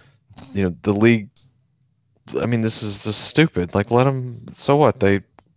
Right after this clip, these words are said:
they can text about shit before. I don't know. I just think it's stupid. Like,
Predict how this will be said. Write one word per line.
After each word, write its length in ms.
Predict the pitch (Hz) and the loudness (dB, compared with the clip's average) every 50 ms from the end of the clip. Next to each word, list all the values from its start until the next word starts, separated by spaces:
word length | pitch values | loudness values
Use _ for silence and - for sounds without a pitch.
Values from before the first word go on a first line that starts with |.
| _ _ _ - | _ _ _ -4
they 100 | 120 123 | -2 -2
can 160 | - 127 107 | -2 -4 -8
text 400 | - - - 113 117 - - - | -4 -2 -2 -2 -2 -2 -6 -4
about 320 | 104 107 101 101 95 - _ _ _ _ _ _ _ _ _ _ _ _ _ _ _ _ _ _ _ _ _ - | 0 2 2 2 2 -2 _ _ _ _ _ _ _ _ _ _ _ _ _ _ _ _ _ _ _ _ _ -18
shit 340 | - - - 104 104 120 - _ _ _ - | -12 -6 0 2 2 2 2 _ _ _ -18
before. 440 | - - - 104 107 110 110 101 - - 170 _ _ _ _ _ _ _ _ _ _ - - - - - _ _ _ _ _ _ _ _ _ _ _ _ _ _ _ _ _ _ _ _ _ _ _ - | -14 -6 -2 2 2 4 2 2 -2 -6 -20 _ _ _ _ _ _ _ _ _ _ -20 -20 -20 -20 -20 _ _ _ _ _ _ _ _ _ _ _ _ _ _ _ _ _ _ _ _ _ _ _ -6
I 120 | 117 131 | -2 -2
don't 140 | 135 107 82 | -2 -2 -2
know. 60 | 73 | 0
I 120 | 101 117 | 0 0
just 140 | 117 113 - - | 0 0 -2 -2
think 100 | 90 82 | -2 -2
it's 140 | - - | -4 -6
stupid. 420 | - - 73 60 - 69 64 - 80 | -6 -6 -8 -8 -8 -10 -12 -8 -6
Like, 180 | 85 90 87 | -6 -6 -6